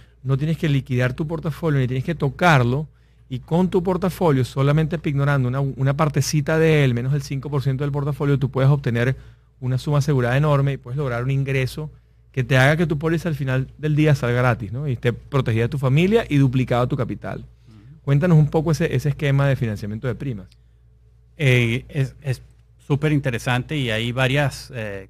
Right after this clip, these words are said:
Speaker 2: cosas ahí que hay que agregar un poquito, ¿no? Eh, una vez que uno analiza al cliente, uno, uno entiende un poquito más su panorama financiero, ¿no? Y uno también tiene que analizar un poquito en lo, en los Estados Unidos un tema de,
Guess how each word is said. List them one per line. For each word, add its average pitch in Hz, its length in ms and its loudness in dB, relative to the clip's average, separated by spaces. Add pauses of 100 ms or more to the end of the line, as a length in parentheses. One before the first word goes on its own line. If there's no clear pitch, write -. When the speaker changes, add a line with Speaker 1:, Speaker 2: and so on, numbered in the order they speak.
Speaker 2:
cosas 123 360 -8
ahí 113 420 -10
que 127 100 -14
hay 113 140 -8
que 117 400 -10
agregar 98 400 -6
un 110 80 -8
poquito, 107 400 -16
¿no? 185 120 -12 (640)
Eh, 120 320 0
una 151 200 4
vez 165 160 4
que 180 120 -4
uno 175 260 0
analiza 123 460 -2
al 143 120 -6
cliente, 127 480 -2
uno, 127 320 -6
uno 123 220 -8
entiende 139 340 0
un 135 60 -4
poquito 131 320 -8
más 131 180 -2
su 143 120 -8
panorama 113 440 -6
financiero, 101 680 -10
¿no? 170 140 -16 (600)
Y 131 300 -10 (140)
uno 160 220 2
también 160 260 2
tiene 170 200 0
que 160 80 -2
analizar 127 520 0
un 151 80 -2
poquito 156 520 -8
en 143 100 -4
lo, 113 360 -10
en 120 120 -14
los 110 120 -14
Estados 143 320 -4
Unidos 151 260 -2
un 131 100 -4
tema 131 360 -6
de, 107 240 -20